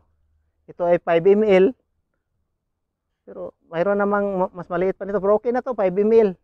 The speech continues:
Oh. Ganito, five M L. Mga ano lang.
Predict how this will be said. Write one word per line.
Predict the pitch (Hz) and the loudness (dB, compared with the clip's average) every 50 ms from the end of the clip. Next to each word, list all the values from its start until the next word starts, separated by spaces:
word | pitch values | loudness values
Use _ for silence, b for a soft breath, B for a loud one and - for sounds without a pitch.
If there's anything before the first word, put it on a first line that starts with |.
| _ _ | _ _
Oh. | - 143 131 131 _ _ _ _ _ _ _ _ _ _ _ _ _ _ _ _ _ _ _ _ _ _ _ _ _ _ _ _ | -18 -16 -16 -16 _ _ _ _ _ _ _ _ _ _ _ _ _ _ _ _ _ _ _ _ _ _ _ _ _ _ _ _
Ganito, | - 165 165 180 - - 185 175 | -12 -8 -8 -6 -4 -2 -2 0
five | 170 175 165 | 0 0 0
M | 170 180 185 | 0 0 0
L. | 185 180 185 190 | 0 0 0 0
Mga | 190 202 208 220 233 | 0 0 0 2 2
ano | 247 247 269 | 4 4 4
lang. | 302 302 226 | 4 2 0